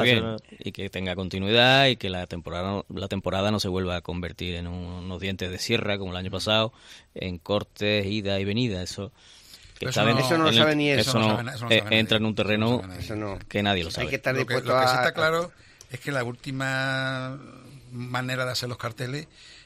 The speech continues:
Speaker 4: em, eh, convierte esto en una verdadera cosa prematura, ¿no? Porque es que Madrid anuncia los carteles el uno de febrero. Hombre, Ramón Valencia este año tiene más margen, ¿no?
Speaker 1: Pero
Speaker 4: Porque
Speaker 1: a mí,
Speaker 2: un poquito
Speaker 1: a
Speaker 4: la
Speaker 1: mí
Speaker 4: feria
Speaker 1: no,
Speaker 4: es un poquito más
Speaker 1: a mí no me
Speaker 4: tardía.
Speaker 1: parece mal, ¿eh?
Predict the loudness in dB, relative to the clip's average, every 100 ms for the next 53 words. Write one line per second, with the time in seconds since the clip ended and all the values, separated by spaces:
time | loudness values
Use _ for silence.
0 | _ -10 -6 -6 -6 -8 -6 -4 -6 -6
1 | -6 -8 -10 -12 -8 -4 -2 -2 -2 -2
2 | -2 0 -2 -2 -4 -4 -4 -4 -4 -4
3 | -4 -4 -6 -2 -2 -2 -2 -2 0 -2
4 | -6 -12 -18 -10 -6 -4 -2 -2 -4 -8
5 | -6 -4 -4 -4 -2 -4 -4 -4 -2 0
6 | -2 -2 -4 -4 -4 -2 -2 -4 -6 -12
7 | -20 -18 -20 -20 -20 -14 -10 -6 -4 -2
8 | -2 0 -2 -2 -2 -4 -4 -2 0 2
9 | 0 -4 -6 -4 0 2 4 4 2 4
10 | 4 4 2 -2 -2 0 2 2 2 4
11 | 4 4 0 0 0 -2